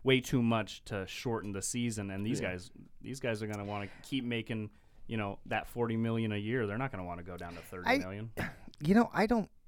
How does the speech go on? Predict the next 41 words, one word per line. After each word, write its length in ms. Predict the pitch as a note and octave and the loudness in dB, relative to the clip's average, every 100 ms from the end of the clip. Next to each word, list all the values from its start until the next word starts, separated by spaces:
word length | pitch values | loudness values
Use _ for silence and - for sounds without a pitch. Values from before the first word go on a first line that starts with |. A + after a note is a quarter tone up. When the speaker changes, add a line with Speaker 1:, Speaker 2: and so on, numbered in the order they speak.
| - | 0
Speaker 3:
I 80 | |
don't 160 | D3+ B2 | 2 4
know. 260 | A2+ F#2+ - | 2 0 2
And 120 | C#3+ | 8
the 60 | D3+ | 10
reason 220 | A3 A#3+ | 10 10
I 40 | |
say 240 | F3+ - B2 | 8 8 8
that 120 | A2+ | 8
is 100 | G#2+ | 4
because 300 | A#2+ C3+ - - - - | 4 4 2 -2 -6 8
it 140 | D#3+ | 12
is 180 | A3+ E3+ | 12 12
what 120 | D#3 | 12
it 60 | C#3 | 12
is 160 | C3+ | 10
right 180 | A#2+ A2+ | 8 4
now. 280 | A#2 G2 - | 4 2 0
So 120 | - | 4
there's 200 | C#3+ B2 | 8 8
a 40 | B2+ | 8
Speaker 1:
Right. 100 | C#3 | 10
Speaker 3:
value 300 | D3 D#3+ D3+ | 12 12 10
to 80 | |
the 100 | C#3 | 4
product, 400 | C3 C3 B2 B2 - | 4 6 8 6 0
to 60 | |
the 80 | A#2+ | -4
time, 380 | - A#2+ B2 B2 - - - | 0 4 4 2 -4 -14 0
and 100 | C3+ | 6
it 80 | C#3+ | 10
all 140 | D3+ | 10
kinda 180 | D#3 B2+ | 10 6
balances 560 | G2+ A2+ A2+ A2 G#2+ G#2 | 6 6 6 0 0 0
out. 240 | G2 F2+ | 0 0
You 140 | A2+ | 2
know, 160 | A2 G#2+ | 4 6
there's 200 | A2+ G#2+ | 4 4
just 300 | C3 - - C3+ | 0 -2 -2 4
always 340 | C#3 C#3 B2 | 6 6 4
this, 220 | A2 - | 0 -6